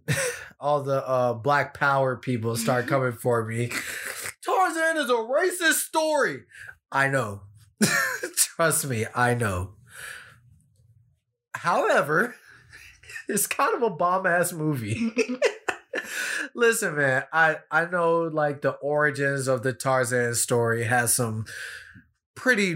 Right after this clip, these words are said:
Speaker 1: racist undertones to it, but the Disney film is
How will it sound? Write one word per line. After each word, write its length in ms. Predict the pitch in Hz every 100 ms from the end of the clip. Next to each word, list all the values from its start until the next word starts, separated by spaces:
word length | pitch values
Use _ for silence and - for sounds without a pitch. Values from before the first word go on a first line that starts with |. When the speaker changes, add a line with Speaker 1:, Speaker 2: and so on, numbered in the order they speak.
| 131
Speaker 1:
racist 920 | 110 123 139 156 147 - 151 135 - 151
undertones 800 | 151 139 139 - 131 120 110 -
to 220 | 180 156
it, 180 | 120 123
but 300 | 151 143 135
the 260 | 151 123 -
Disney 460 | 214 285 269 214 185
film 500 | - 151 147 151 151 - - - _
is 260 | 494 523